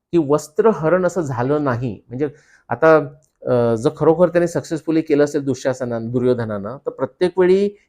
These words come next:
ह्या लोकांना खिजवताना, आणि दुर्योधन अनेक वेळा खिजवतो युद्धाच्या आधी,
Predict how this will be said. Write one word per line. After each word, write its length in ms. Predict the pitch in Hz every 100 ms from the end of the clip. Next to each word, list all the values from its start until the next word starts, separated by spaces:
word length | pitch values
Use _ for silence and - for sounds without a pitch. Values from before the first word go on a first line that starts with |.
| -
ह्या 180 | 135 165
लोकांना 680 | 170 170 156 156 170 214
खिजवताना, 800 | 214 _ - 139 180 190 143 110
आणि 160 | 131 147
दुर्योधन 320 | 127 123 135
अनेक 320 | 170 170 208
वेळा 140 | 214 202
खिजवतो 580 | 190 120 117 95 104 - - - 127
युद्धाच्या 380 | 127 135 131
आधी, 80 | 110